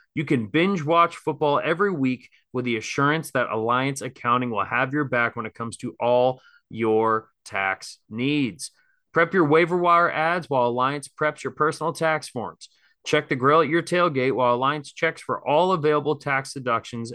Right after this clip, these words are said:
and credits to score your maximum re-, possible refund. Review and submit your fantasy lineups while Alliance accurately and thoroughly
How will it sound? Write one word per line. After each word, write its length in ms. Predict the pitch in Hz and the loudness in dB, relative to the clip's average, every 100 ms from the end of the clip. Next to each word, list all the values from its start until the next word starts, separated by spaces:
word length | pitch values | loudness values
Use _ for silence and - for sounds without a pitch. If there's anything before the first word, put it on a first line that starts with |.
| - | -6
and 300 | 120 156 135 | -4 -4 -2
credits 400 | 123 107 107 - - _ - | 0 0 -2 -8 -18 _ -6
to 80 | |
score 340 | 127 - 143 147 | -6 0 4 4
your 160 | 147 | 4
maximum 580 | 131 117 123 - 131 127 | 2 0 -2 -2 -2 -2
re-, 300 | 117 117 113 - - | -2 -2 -4 -10 -2
possible 480 | 123 113 123 117 | 0 0 -2 -4
refund. 500 | 117 139 147 120 92 - _ _ _ | 0 -2 0 -2 -2 -6 _ _ _
Review 380 | 123 117 170 220 | -4 0 2 2
and 80 | 226 | 0
submit 320 | - 175 175 | 0 0 0
your 160 | 139 139 | 0 -4
fantasy 540 | - 139 151 160 175 | -2 -2 -2 -2 -2
lineups 460 | 151 123 123 120 - | 0 2 2 -2 -4
while 220 | 117 107 | -2 0
Alliance 440 | 107 113 131 156 - | 0 0 0 -2 -4
accurately 680 | 131 143 - 180 156 180 180 | -4 -4 -2 -2 -2 -2 -4
and 260 | 127 147 165 | -4 -8 -4
thoroughly 640 | 175 151 123 113 110 110 | 0 2 0 -2 -4 -6